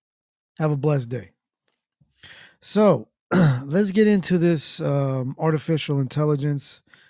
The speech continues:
thing. Now, of course, oh, I'm sorry. I,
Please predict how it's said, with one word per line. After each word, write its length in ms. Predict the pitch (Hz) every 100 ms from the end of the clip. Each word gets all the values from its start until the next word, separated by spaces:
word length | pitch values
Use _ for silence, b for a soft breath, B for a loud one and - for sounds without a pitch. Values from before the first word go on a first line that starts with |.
| b b _
thing. 380 | - 160 151 151
Now, 220 | 151 151
of 120 | 135
course, 560 | - 208 185 147 - - _ _
oh, 300 | - 190 156
I'm 160 | 110 143
sorry. 380 | - 120 113 120
I, 300 | 131 143 131